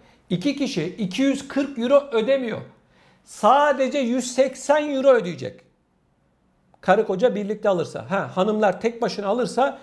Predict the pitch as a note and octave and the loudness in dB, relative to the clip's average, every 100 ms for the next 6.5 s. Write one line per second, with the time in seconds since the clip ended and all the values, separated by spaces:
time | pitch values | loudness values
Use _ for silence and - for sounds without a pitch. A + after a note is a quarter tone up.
0 | - G3 A#3+ G#3+ A#3 A#3+ C4 B3 G#3 D3+ | -6 0 2 2 0 0 0 2 2 0
1 | C#3 C3+ C#3 A#2+ - _ _ _ _ _ | -6 -4 -6 -6 -12 _ _ _ _ _
2 | _ _ _ - E3+ E3+ G#3 F#3+ C3+ D3+ | _ _ _ 0 0 0 -4 -2 -4 -6
3 | D#3+ F3 D#3+ - F3+ C3 C3+ D#3+ B2+ G3+ | -6 -2 -2 -4 -6 -4 -2 -2 0 -2
4 | - - _ - - - _ - C#4 D4+ | -8 -20 _ -20 -20 -20 _ 4 4 4
5 | B3 B3+ A3 B2+ - _ _ D#3 A#3 C#4+ | 0 2 0 -2 -14 _ _ -2 0 0
6 | C#4+ D4 F#3 E3 - | -2 0 0 0 -4